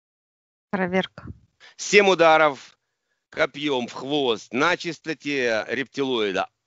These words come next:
Speaker 2: Пошли удары.
Speaker 1: Он, а, хвостом пытается двигать, чтобы избежать
Speaker 2: О.
Speaker 1: ударов.
Speaker 2: И сейчас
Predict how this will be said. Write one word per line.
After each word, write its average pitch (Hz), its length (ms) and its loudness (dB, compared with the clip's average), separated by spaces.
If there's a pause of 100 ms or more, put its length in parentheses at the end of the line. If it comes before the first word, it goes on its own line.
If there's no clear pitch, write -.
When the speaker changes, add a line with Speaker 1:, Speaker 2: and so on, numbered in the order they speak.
(140)
Speaker 2:
Пошли 185 360 0
удары. 107 580 -4 (960)
Speaker 1:
Он, 190 380 -4 (280)
а, 175 420 -4
хвостом 202 520 -2
пытается - 540 0
двигать, 185 460 0
чтобы - 320 -2
избежать 185 580 -4 (640)
Speaker 2:
О. 190 240 -2
Speaker 1:
ударов. 170 340 4 (500)
Speaker 2:
И 196 260 -4
сейчас 139 400 -2